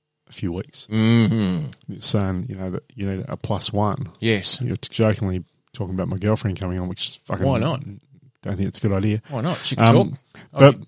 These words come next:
Speaker 2: get a
Speaker 1: but
Speaker 2: couple of
Speaker 1: imagine,
Speaker 2: volleys into her.
Speaker 1: imagine we, we've missed the whole fucking opportunity here. We could have been,
Speaker 2: Competition.
Speaker 1: we could have been auditioning someone or having a competition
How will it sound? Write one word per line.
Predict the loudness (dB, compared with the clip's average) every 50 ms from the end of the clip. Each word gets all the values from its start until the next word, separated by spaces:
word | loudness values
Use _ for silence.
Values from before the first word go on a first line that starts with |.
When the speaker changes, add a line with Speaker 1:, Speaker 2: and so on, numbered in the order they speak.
| _ -4
Speaker 2:
get | -2 2
a | 6
Speaker 1:
but | 8
Speaker 2:
couple | 8 10 10
of | 8
Speaker 1:
imagine, | 8 8
Speaker 2:
volleys | 8 8 6 6 4
into | 2 0 -2
her. | -4 -6 -10 -10 -4
Speaker 1:
imagine | -2 0 0 2 0 -2 -4 -2 0
we, | 2 2 4 2
we've | 2 2 4 6
missed | 6 6 6 6 4 4
the | 4 6
whole | 8 8 8 8
fucking | 8 6 4 4 4 4 2
opportunity | 2 0 2 4 4 6 6 4 2
here. | 2 0 -2 -4 -6 -8 _ _ _ _ _ _ _ _ _ _ _ -20 -20 _ _ _ _ 0
We | 2 4
could | 6 6 8
have | 8
been, |
Speaker 2:
Competition. | 10 10 10 10 8 4 2 2
Speaker 1:
we | 2 2 4
could | 4 6
have | 8
been | 8 8 8 8
auditioning | 6 6 6 6 6 4 2 4 4 4 4 4 2 0 -2 -2
someone | 0 4 4 4 4 4 4 2 2 2 2 0 2
or | 6 6 8 8
having | 6 6 4
a | 4
competition | 4 4 4 4 4 4 2 4 2 -2